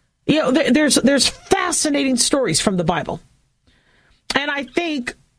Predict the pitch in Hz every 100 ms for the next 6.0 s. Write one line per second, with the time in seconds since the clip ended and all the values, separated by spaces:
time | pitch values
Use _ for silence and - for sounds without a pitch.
0 | - 427 - 392 277 349 - 254 208 208
1 | 220 _ _ _ _ - 320 - 254 233
2 | 247 262 180 - 202 240 233 262 247 -
3 | 233 - - 247 285 - 262 233 247 254
4 | 247 240 - 220 175 247 - 185 208 240
5 | 294 302 381 214 208 214 202 220 240